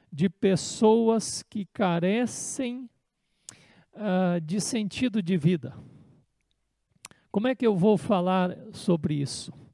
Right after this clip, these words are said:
Olha, se nós percebemos, se nós fazemos uma leitura do nosso tempo, nós, nós nos damos conta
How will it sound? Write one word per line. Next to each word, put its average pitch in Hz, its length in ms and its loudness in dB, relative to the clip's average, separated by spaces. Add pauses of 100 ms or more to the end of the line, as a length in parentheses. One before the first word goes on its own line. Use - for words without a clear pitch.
(920)
Olha, 254 200 4
se - 120 -2
nós 262 300 0
percebemos, 180 880 -2 (140)
se 214 80 -6
nós 247 240 0
fazemos 269 300 2
uma 240 160 -2
leitura 202 600 2
do 180 140 -2
nosso 165 380 -4
tempo, 165 600 -4 (920)
nós, - 540 0
nós 214 280 2
nos 208 200 2
damos 269 420 0
conta 190 640 0